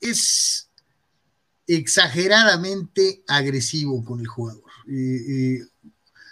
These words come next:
juegan tres ligas y añádele cuando hay juegos de selección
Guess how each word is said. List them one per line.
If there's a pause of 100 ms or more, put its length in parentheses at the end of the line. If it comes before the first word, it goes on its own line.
(100)
juegan
tres
ligas
y
añádele
cuando
hay
juegos
de
selección